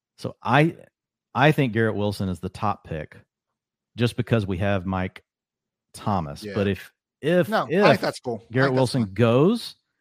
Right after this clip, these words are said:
Speaker 1: I'm okay with Olave over Ron-, Rondale Moore because Rondale Moore's further down the queue,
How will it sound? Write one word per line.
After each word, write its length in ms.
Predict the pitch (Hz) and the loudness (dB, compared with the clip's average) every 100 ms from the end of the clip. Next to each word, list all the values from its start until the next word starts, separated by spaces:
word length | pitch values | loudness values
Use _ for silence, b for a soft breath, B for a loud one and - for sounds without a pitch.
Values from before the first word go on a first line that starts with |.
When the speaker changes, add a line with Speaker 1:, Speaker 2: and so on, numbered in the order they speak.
| _ _ _ | _ _ _
Speaker 1:
I'm 180 | 117 139 | 2 2
okay 260 | 139 143 | 4 4
with 120 | 131 113 | 4 2
Olave 460 | 107 104 107 113 104 | 2 2 2 0 0
over 180 | 107 117 | 0 0
Ron-, 240 | 104 110 | 0 -2
Rondale 320 | 107 104 117 | -2 -2 -2
Moore 300 | 120 87 92 | -2 -4 -6
because 580 | 95 104 135 135 107 104 | -6 -6 -2 2 2 0
Rondale 360 | 98 107 110 104 | -2 -2 0 0
Moore's 260 | 101 101 | -2 -4
further 320 | - 101 101 98 | -6 -6 -4 -4
down 220 | 95 92 | -4 -4
the 80 | 87 | -6
queue, 360 | - 78 71 | -10 -10 -12